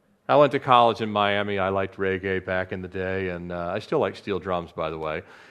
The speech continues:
Uh, but Bob Marley, he was the lead singer and songwriter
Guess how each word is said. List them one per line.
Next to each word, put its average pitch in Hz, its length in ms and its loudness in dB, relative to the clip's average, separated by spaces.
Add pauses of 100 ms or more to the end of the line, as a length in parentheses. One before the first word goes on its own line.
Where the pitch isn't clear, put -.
(140)
Uh, 104 240 2
but 117 260 0
Bob 151 260 8
Marley, 139 320 6
he 127 120 -2
was 127 140 -2
the 117 100 -2
lead 123 260 0
singer 113 420 2
and 104 120 -2
songwriter 101 720 2